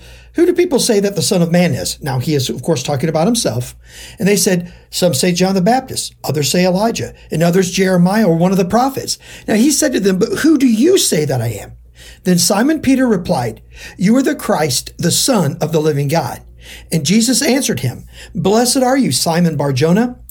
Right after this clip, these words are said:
for flesh and blood has not revealed this to you,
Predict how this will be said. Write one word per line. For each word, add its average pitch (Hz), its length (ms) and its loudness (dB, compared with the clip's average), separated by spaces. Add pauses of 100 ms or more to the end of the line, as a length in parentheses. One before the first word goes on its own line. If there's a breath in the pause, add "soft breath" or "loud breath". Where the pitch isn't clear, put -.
(240 loud breath)
for 165 160 -2
flesh 175 380 0
and 165 180 0
blood 160 240 2
has 175 160 0
not 160 160 -4
revealed 156 340 0
this 226 180 2
to 139 120 -4
you, 120 300 -4